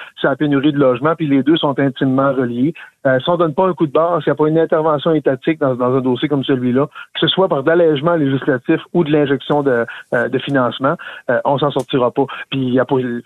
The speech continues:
faut arrêter de considérer le logement comme un bien comme un autre et laisser ça entre les mains uniquement du privé, là.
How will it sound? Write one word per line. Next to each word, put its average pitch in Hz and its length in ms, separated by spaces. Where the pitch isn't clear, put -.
faut 151 80
arrêter 151 220
de - 40
considérer 143 420
le 151 80
logement 135 340
comme 143 160
un 123 140
bien 123 180
comme 135 160
un 120 160
autre 147 240
et 123 40
laisser 123 280
ça 147 80
entre 139 160
les 120 80
mains 135 160
uniquement 131 380
du 123 100
privé, 123 300
là. 120 140